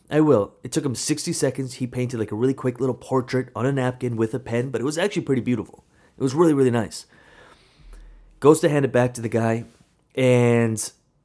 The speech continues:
the guy tries to take it from him. Like, he's super excited for it.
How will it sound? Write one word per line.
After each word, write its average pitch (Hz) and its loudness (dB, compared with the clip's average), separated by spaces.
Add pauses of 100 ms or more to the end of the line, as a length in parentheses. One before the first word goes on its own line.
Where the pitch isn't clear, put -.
(720)
the 131 2
guy 127 6
tries 123 2
to 113 -8
take 110 0
it 107 2
from 120 0
him. 156 -6
Like, 110 -4
he's 113 -4
super 120 -4
excited 131 0
for 110 0
it. 151 -8